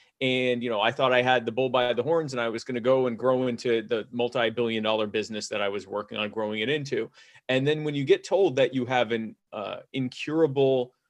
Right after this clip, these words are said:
or at least as of yet incurable, neurodegenerative progressive disorder where your immune system's trying to eat your brain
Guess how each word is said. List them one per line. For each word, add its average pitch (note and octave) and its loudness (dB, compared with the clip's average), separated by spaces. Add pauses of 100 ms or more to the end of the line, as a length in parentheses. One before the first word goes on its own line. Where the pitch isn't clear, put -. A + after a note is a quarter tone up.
(100)
or A#2+ 2
at A2 0
least B2+ -2
as B2+ 4
of A2+ 0
yet C3+ 2
incurable, A#2 0 (420)
neurodegenerative B2+ 2
progressive B2 -2
disorder A#2+ 0
where A2 -2
your A2 -2
immune C3 -2
system's B2+ -8
trying A2+ -6
to A2+ -12
eat C#3 -8
your A2+ -6
brain A#2 -4